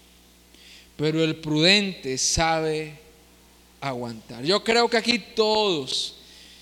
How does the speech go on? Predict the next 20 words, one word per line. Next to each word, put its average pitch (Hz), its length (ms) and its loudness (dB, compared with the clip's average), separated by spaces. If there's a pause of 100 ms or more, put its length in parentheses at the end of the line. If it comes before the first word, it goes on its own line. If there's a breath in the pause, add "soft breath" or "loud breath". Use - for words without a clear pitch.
(160 loud breath)
debemos 185 440 4
de 226 100 6
tener 208 340 -2
al 196 80 0
menos 214 380 0
una 269 440 0
historia, 156 760 0 (160)
una 240 260 0
experiencia 175 960 0
donde 147 340 0
actuamos 220 1000 2 (180 loud breath)
en 165 240 -2
ira 214 580 2 (220)
incontrolable, 180 1120 -2 (140)
incontrolable 170 1000 0 (540 loud breath)
y 143 140 -4
sabemos 147 560 -2
que 139 400 -2 (300 loud breath)
los 143 200 0
resultados 143 760 2